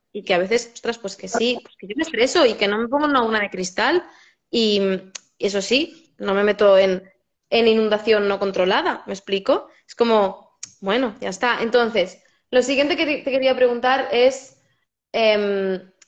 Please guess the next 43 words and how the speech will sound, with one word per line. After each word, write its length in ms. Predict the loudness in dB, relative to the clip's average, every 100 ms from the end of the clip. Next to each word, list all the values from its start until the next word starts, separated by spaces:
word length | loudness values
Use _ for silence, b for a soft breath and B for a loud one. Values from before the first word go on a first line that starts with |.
| -6
porque 300 | -4 -4 -2
tú 80 | 2
y 60 |
yo 80 | 4
vamos 180 | 4 0
fluyendo, 320 | 0 0 2
vamos 160 | 0 0
hablando, 460 | 0 0 -2 -6 -2
pero 180 | 0 0
sí 180 | -2 -2
que 80 |
es 60 | 0
verdad 180 | 2 0
que 60 |
me 80 | -2
gustaría 400 | -2 -2 0 2
mucho 420 | 0 -2 -4 -4 b b b b b
hablar 380 | -2 0 2 2
de 60 | 0
esta 180 | -2
parte 300 | -2 -2 0
de, 340 | 2 2 0 -6 _ -20 -6
de 180 | -2 2
cómo 200 | 2 2
has 100 | 0
vivido 320 | 2 2 2
tú 180 | 2 2
estos 640 | 0 -2 -4 -6 -16 _ _
trece 340 | 0 2 2 0
años 240 | 0 -2
ya, 260 | -2 -4 -10 _ _ _ _ _ -2
am, 720 | 2 2 2 -2 -4 -6 -8 _
toda 140 | -2 -2 2
esta, 380 | 2 2 -4 -4
esa 240 | -2 -2
transición 640 | 0 0 0 -2 0 2 2
del 100 | 0
sector 560 | -2 -2 2 2 0
y 80 | -4
toda 160 | 0 0
esa 200 | 0 -2
parte 260 | -2 0 2
de 260 | 2 0